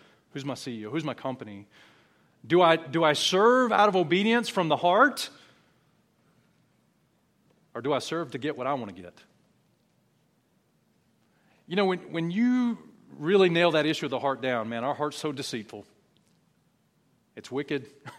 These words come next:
We can't discern our own thoughts and intents. That's why the Word of God has to, to cut through and discern them for us.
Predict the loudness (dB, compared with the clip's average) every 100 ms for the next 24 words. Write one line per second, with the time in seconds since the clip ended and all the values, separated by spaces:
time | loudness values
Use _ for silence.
0 | _ _ _ _ _ _ _ _ _ _
1 | -20 -8 -6 -6 -8 -14 -10 -4 -2 -2
2 | -2 -4 -4 -4 -4 -4 -4 -6 -8 -8
3 | -8 -10 -10 -10 -10 -8 -8 -8 -10 -8
4 | -6 -6 -6 -10 -10 -16 -16 -18 -10 -8
5 | -8 -12 -12 -12 -12 -12 -12 -14 -14 -12
6 | -14 -18